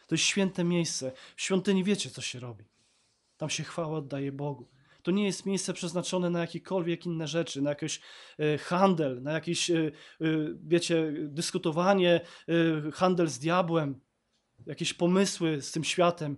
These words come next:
Tam nie ma na to miejsca. A co jest naszą świątynią? Czy nie wiecie, że ciała wasze są świątynią Ducha Świętego? Dalej byśmy mogli czytać. „I że Duch Boży mieszka w was”. To jest ciało, to jest nasza świąt-, to jest świątynia dla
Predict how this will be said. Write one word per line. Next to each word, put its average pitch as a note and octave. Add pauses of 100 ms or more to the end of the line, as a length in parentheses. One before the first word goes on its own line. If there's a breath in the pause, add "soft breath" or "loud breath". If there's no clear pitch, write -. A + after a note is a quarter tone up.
(240 soft breath)
Tam F#3
nie G3+
ma F#3+
na F3
to E3+
miejsca. E3 (840)
A D#3
co F3
jest D#3
naszą C#3+
świątynią? C3+
Czy E3+
nie F3+
wiecie, F#3
że D#3+
ciała E3
wasze D3+
są D#3
świątynią D3+
Ducha D3
Świętego? D3
Dalej D3
byśmy C#3+
mogli C#3+
czytać. D3 (260 loud breath)
„I D#3+
że C#3+
Duch D#3
Boży E3
mieszka D#3+
w B2+
was”. D#3 (480)
To -
jest F3+
ciało, E3+ (140 loud breath)
to -
jest F3+
nasza G3
świąt-, -
to F#3+
jest F3
świątynia F#3
dla F3